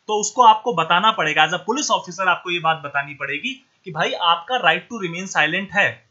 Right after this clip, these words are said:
मतलब आप चुप भी रह सकते हैं। अगर आपको लगता है कि ये जवाब न-, आप देने से फंस सकते हैं तो आप उस जवाब पे चुप रह सकते हैं, आपका अधिकार है।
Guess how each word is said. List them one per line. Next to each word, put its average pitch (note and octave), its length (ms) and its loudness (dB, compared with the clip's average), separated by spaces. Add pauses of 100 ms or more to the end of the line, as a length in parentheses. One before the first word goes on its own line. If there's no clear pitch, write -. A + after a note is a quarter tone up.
(160)
मतलब D#3+ 400 -4
आप F3 280 4
चुप G#3+ 120 -10
भी G#3+ 180 -8
रह G3 120 0
सकते F3+ 320 -10
हैं। E3+ 100 -6
अगर D3 200 -2
आपको E3 280 0
लगता E3 280 -6
है G3 100 -2
कि G#3 160 -8
ये F#3 60 -4
जवाब F3+ 320 4
न-, D#3+ 200 -12
आप D#3+ 220 0
देने F3 240 -8
से G3 100 -10
फंस G3+ 180 -2
सकते - 320 -12
हैं A3+ 120 -8
तो B3 60 -4
आप G#3 120 2
उस G#3+ 240 -16
जवाब F3+ 240 -2
पे D4 120 -10
चुप D4+ 180 -10
रह G#3+ 100 -4
सकते D#3 260 -6
हैं, F#3+ 60 2
आपका B3 140 -2
अधिकार B3+ 340 2
है। - 200 -8